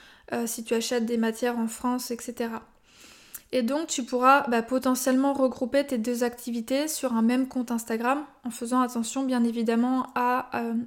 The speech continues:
adapter ton discours selon la cible intéressée par la couture et selon la cible qui va être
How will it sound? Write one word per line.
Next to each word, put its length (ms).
adapter 440
ton 160
discours 640
selon 340
la 120
cible 480
intéressée 540
par 160
la 100
couture 480
et 100
selon 300
la 100
cible 300
qui 140
va 80
être 180